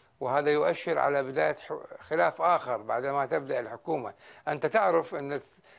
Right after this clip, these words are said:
السر الكبير الواضح للصراع حول الوزارات لربما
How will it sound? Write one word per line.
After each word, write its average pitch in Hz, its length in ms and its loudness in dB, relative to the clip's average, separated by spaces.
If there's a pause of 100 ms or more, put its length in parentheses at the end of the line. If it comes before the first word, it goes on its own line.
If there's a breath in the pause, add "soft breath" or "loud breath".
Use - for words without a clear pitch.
(160 soft breath)
السر 175 540 0 (200)
الكبير 135 720 -2 (460 soft breath)
الواضح 147 600 4
للصراع 131 1200 -2
حول 143 260 0
الوزارات 139 560 0
لربما 220 280 2